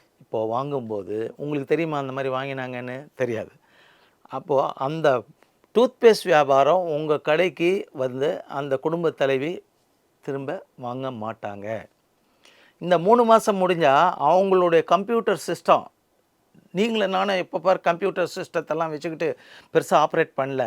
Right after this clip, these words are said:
உணர்வோட தான் நம்ம ஆப்ரேட் பண்றோம். ஆனால் உணர்வு வந்து ஒரு அளவுக்கு தான் உதவுமே ஒழிய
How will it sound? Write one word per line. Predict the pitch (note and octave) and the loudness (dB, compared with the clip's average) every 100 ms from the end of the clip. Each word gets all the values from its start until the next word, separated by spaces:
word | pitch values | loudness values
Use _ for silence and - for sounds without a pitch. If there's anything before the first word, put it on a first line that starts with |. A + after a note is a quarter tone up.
| G#2 | -2
உணர்வோட | D3 F3+ F3+ F3 E3+ | 2 4 6 6 6
தான் | E3+ D#3 | 2 0
நம்ம | C#3 C3 | 0 0
ஆப்ரேட் | D3 D#3 - | 0 -8 -6
பண்றோம். | A#2 G#2+ G#2+ - _ - - | -8 -6 -8 -10 _ -20 -12
ஆனால் | C3 C#3 C#3 - _ - D3 | -4 -2 -2 -6 _ -6 0
உணர்வு | G3+ A3+ G#3 F3 | 2 6 6 6
வந்து | D#3+ E3 E3+ C#3 C3+ | 2 2 2 2 2
ஒரு | D3 F3+ F#3+ | 4 8 8
அளவுக்கு | G3 G3+ F#3 G3+ G3 | 8 8 6 6 6
தான் | G3+ G3 E3+ | 6 6 4
உதவுமே | E3+ E3 D#3 | 2 0 0
ஒழிய | D3+ D#3+ | 0 0